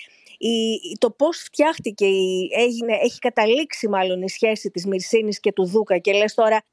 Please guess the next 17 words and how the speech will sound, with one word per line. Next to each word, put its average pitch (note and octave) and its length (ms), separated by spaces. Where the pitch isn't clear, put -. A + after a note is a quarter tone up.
«Τι F4+ 160
θα - 160
γίνει;» F3+ 540
Μας B3+ 220
κρατάνε E4 440
σε - 140
ένα F#4 100
τεντωμένο D4+ 440
σκηνή D4 300
και D#4+ 100
εγώ, D4 200
Λευτέρη, C#4+ 380
θα D4+ 140
τολμήσω A#3 880
να G#3 200
το G3 120
πω, F#3+ 340